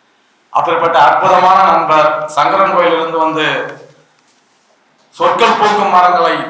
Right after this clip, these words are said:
பற்றி பேசியிருக்கிறார். அவர்களுக்கு நன்றி. இந்த புத்தகத்தை வெளியிட்ட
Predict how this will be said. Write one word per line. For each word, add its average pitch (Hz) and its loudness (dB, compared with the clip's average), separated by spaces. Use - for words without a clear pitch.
பற்றி 165 -2
பேசியிருக்கிறார். 165 -2
அவர்களுக்கு 156 0
நன்றி. 160 -4
இந்த 151 -4
புத்தகத்தை 190 0
வெளியிட்ட 165 0